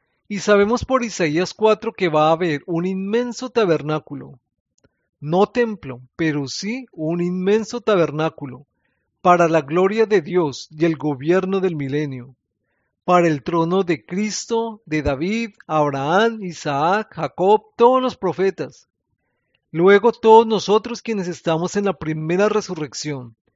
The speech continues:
y por supuesto los doce tronos para los apóstoles. Todo va a estar establecido allí. Va a ser una ciudad magnífica. Nada como esto ha sido antes en la historia de todo el mundo.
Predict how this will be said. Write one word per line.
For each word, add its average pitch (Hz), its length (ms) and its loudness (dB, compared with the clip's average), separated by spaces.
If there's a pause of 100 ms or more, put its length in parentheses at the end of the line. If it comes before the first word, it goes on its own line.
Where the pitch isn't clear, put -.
(320)
y 180 100 -6
por 185 220 0
supuesto 165 640 -4
los 160 180 -2
doce 170 300 0
tronos 220 540 0
para 185 240 2
los 151 180 -4
apóstoles. 139 800 -12 (720)
Todo 226 500 4
va 170 180 6
a 175 40 4
estar 214 480 -2
establecido 156 720 -6
allí. 127 300 -8 (1120)
Va 180 280 6
a 208 60 2
ser 214 240 0
una 214 200 0
ciudad 175 440 0
magnífica. 160 760 -8 (520)
Nada 214 340 4
como 226 300 0
esto 185 480 -2
ha 165 120 0
sido 190 380 0
antes 220 500 -2
en 196 120 -2
la 156 60 -2
historia 180 640 -2
de 156 160 -4
todo 160 360 -2
el 135 100 -6
mundo. 127 380 -14